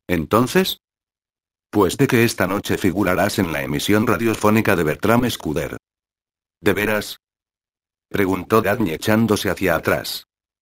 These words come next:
"Dagny, es imprescindible. Se trata de un asunto crucial. No puedes evitarlo. El renunciar a ello queda fuera de toda posibilidad. En tiempos como los actuales, uno carece de opción y", Dagny consultó su reloj.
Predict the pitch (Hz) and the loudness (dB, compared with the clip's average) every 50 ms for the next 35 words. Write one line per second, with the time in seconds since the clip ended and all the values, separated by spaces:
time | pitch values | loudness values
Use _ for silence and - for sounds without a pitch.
0 | _ _ _ _ _ _ _ _ - 78 80 104 107 101 104 117 123 117 113 - | _ _ _ _ _ _ _ _ -10 -4 0 0 0 2 0 0 0 -2 -2 -4
1 | _ - 127 127 - 147 131 113 113 101 95 - - 87 82 80 87 - 64 62 | _ -4 -4 -2 0 0 2 2 2 0 0 0 -2 -2 -2 -2 -4 -4 -6 -8
2 | 52 52 - - _ _ _ _ _ _ _ _ - - - 104 92 - 110 127 | -10 -10 -12 -14 _ _ _ _ _ _ _ _ -10 -6 -4 -2 0 2 2 2
3 | 131 - 131 104 101 113 123 117 104 - - 139 143 - 131 120 - 90 87 - | 2 2 0 0 0 0 0 0 0 2 2 2 2 2 0 0 0 -2 -2 0
4 | 98 90 67 57 50 - - _ _ _ _ _ _ _ _ - 107 104 113 110 | 0 0 0 -2 -4 -10 -16 _ _ _ _ _ _ _ _ -6 -2 0 0 2
5 | - 131 135 123 131 117 - 82 78 78 73 92 82 - 57 55 52 - _ _ | 4 4 4 4 4 -2 -4 -4 -4 -2 0 0 0 0 -2 -8 -12 -14 _ _
6 | _ _ _ _ _ _ - - 101 101 90 101 101 92 85 80 76 - 110 117 | _ _ _ _ _ _ -4 -2 0 0 2 0 0 0 -2 -4 -2 0 0 0
7 | 123 90 101 123 120 117 113 107 - 127 120 135 127 120 - 120 127 113 98 90 | 2 0 0 0 0 0 -2 0 0 0 0 0 0 0 2 2 2 2 2 0
8 | 82 71 - 110 95 87 73 - 110 98 - 110 92 85 82 87 87 82 73 - | -2 -2 0 0 2 2 2 2 2 0 2 0 -2 -2 -4 -4 -2 -2 -2 -4
9 | - _ _ _ _ _ _ _ _ _ - - 98 98 90 - 95 101 110 113 | -6 _ _ _ _ _ _ _ _ _ -4 -2 -2 -2 0 0 2 2 2 2
10 | 110 113 107 - - - 101 92 90 87 85 - 98 82 - 95 90 92 101 120 | 2 0 -2 0 0 0 2 2 2 2 0 0 -2 -2 0 2 2 4 4 2
11 | 135 143 139 - - - _ - 101 120 131 127 120 110 - 87 87 104 107 - | 2 0 -2 -4 -8 -8 _ -2 0 2 2 2 2 0 0 0 0 0 0 2
12 | - 95 85 80 73 - - 107 113 113 95 78 - _ _ _ _ _ _ - | 0 2 2 0 -2 -2 -2 0 0 0 0 -4 -6 _ _ _ _ _ _ -6
13 | 87 85 104 104 110 101 98 - 104 95 87 - 104 98 90 - 107 101 - 113 | -2 0 0 2 0 0 0 0 0 0 2 2 2 2 2 2 0 0 0 0
14 | 98 90 85 76 60 - - | 0 0 -2 -2 -4 -8 -12